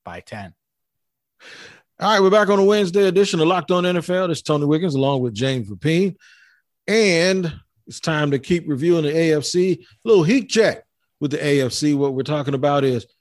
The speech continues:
Speaker 2: the post-draft feeling and the general feeling of these franchises, uh, the additions that they made, and who's in trouble, who's not. We've done the East,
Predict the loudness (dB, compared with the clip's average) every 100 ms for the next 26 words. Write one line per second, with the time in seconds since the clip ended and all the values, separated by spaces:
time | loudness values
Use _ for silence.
0 | _ _ _ _ -10 -6 0 0 0 -4
1 | -2 -2 -2 -4 -8 _ _ _ -16 -2
2 | 2 4 2 0 -2 -2 -4 -4 -2 0
3 | -2 0 0 0 -2 -2 -4 -4 -6 -6
4 | -4 -4 -4 -6 -10 _ _ _ -6 -4
5 | -4 -4 -2 -2 -2 -4 -2 -2 -2 -2
6 | -2 -2 -2 -6 _ -8 -2 0 0 -2
7 | -6 _ _ -2 0 0 -2 -2 -2 -2
8 | -2 -2 -2 -4 -4 -4 -4 -4 0 0
9 | 0 -2 -2 -4 -4